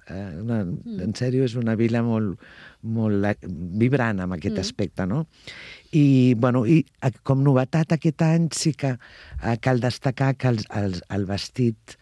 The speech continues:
Speaker 2: Mm.
Speaker 1: els vestits del rei i de la concubina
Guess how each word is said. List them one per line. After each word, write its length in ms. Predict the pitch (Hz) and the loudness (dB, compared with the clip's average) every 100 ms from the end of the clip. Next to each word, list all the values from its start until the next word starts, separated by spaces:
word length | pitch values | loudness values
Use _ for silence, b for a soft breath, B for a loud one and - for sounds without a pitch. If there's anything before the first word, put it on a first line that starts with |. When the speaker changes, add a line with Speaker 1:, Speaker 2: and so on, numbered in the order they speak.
| b b b | b b b
Speaker 2:
Mm. 80 | 226 | -4
Speaker 1:
els 100 | 220 220 | -2 -2
vestits 640 | 110 - 135 120 - - _ | -2 0 0 0 -8 -14 _
del 420 | - 98 95 95 | -6 -4 -2 -2
rei 340 | 95 117 117 92 | 0 0 2 0
i 60 | 113 | -2
de 80 | |
la 100 | 98 | -2
concubina 800 | 98 113 110 120 139 135 127 147 | -2 -4 -4 0 2 2 0 -2